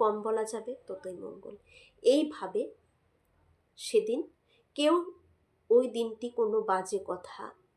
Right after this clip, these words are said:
কাউকে বলবেনও না, ভাববেনও না। ঠাকুরকে স্মরণ করবেন, সন্ধে প্রার্থনায় দুবেলা প্রার্থনা করবেন, সন্ধে প্রার্থনা করবেন, একটু হরে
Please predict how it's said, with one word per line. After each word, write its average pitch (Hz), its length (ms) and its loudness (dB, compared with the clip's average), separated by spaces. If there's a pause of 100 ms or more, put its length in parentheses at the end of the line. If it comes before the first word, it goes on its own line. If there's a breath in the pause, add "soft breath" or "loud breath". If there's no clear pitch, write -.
(140)
কাউকে 202 300 2 (120)
বলবেনও 202 520 -2
না, 240 80 -10 (300)
ভাববেনও - 600 -6
না। - 60 -20 (2000)
ঠাকুরকে 208 420 -2 (100)
স্মরণ 185 300 -6 (120)
করবেন, - 320 -8 (1800)
সন্ধে 196 400 -2 (100)
প্রার্থনায় 185 680 -6 (880)
দুবেলা 196 400 2
প্রার্থনা - 480 -4 (100)
করবেন, 196 340 -6 (680)
সন্ধে 202 400 2
প্রার্থনা 185 440 -4 (120)
করবেন, 196 300 -6 (640)
একটু - 220 -14
হরে 202 220 2